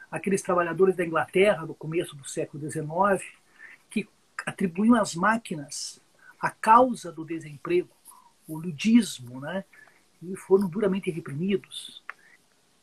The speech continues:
Importante destacar, Sandra, que nada caiu do céu. É uma ingenuidade pensar que empresários resolveram, de repente, sentar-se e vamos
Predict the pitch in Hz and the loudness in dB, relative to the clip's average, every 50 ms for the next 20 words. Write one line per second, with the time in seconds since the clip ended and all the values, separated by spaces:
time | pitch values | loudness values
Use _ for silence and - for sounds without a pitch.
0 | _ _ _ _ - 240 233 - 220 196 185 - - 240 240 233 202 - 165 151 | _ _ _ _ 2 2 2 6 4 4 4 4 2 4 4 4 4 0 -10 -10
1 | 139 - - 147 131 - - - 170 160 143 135 - - - 131 135 143 - - | -10 -10 -10 -10 -10 -8 -4 -2 -2 -2 -2 -6 -10 -12 -14 -14 -16 -18 -20 -20
2 | _ - 190 190 190 190 202 208 208 214 185 175 156 - - 160 160 160 175 170 | _ -2 0 0 2 2 0 -2 -2 -4 -4 -4 -6 -6 -6 -6 -4 -4 -4 -4
3 | 165 143 127 - - - - 151 - - - - _ - - - - _ _ _ | -6 -8 -8 -10 -12 -8 -8 -8 -8 -10 -16 -20 _ -20 -20 -20 -20 _ _ _
4 | _ _ _ _ _ _ _ _ _ _ - - - - - _ _ _ - 165 | _ _ _ _ _ _ _ _ _ _ -20 -20 -20 -20 -20 _ _ _ -4 -2
5 | 170 180 143 190 196 180 180 - 208 233 240 214 190 - 165 147 135 - - - | 0 2 2 4 6 6 6 6 6 4 4 2 0 -4 -4 -12 -12 -14 -16 -8
6 | - 190 180 170 - _ _ _ _ _ _ _ _ _ _ _ _ _ - 185 | -6 -6 -6 -6 -10 _ _ _ _ _ _ _ _ _ _ _ _ _ -8 -6
7 | 190 185 - - 170 160 139 123 156 180 190 196 185 180 156 151 151 - - - | -6 -4 -2 -4 -4 -4 -4 -2 0 2 2 2 2 0 -2 -4 -14 -18 -18 -18
8 | - - - _ - - - _ - _ _ _ _ _ 143 170 175 151 175 160 | -18 -20 -20 _ -20 -20 -20 _ -20 _ _ _ _ _ -2 -2 0 0 -2 -2
9 | 135 156 180 185 180 156 127 143 160 - - 165 180 190 180 - - - - - | 2 2 2 2 2 -2 -8 -8 -8 -8 -6 -4 -4 -4 -4 -6 -12 -12 -8 -6
10 | 160 147 - - 156 180 202 202 185 - - - - - - _ _ _ - _ | -6 -8 -4 2 4 6 6 6 4 2 -6 -14 -14 -14 -16 _ _ _ -20 _
11 | _ _ _ _ 196 196 202 208 208 202 190 180 165 151 139 - _ _ _ _ | _ _ _ _ 2 2 2 2 2 4 4 4 4 2 -8 -18 _ _ _ _
12 | _ - - _ _ - 208 214 220 202 - - - - | _ -20 -20 _ _ 0 2 2 2 2 0 -4 -8 -10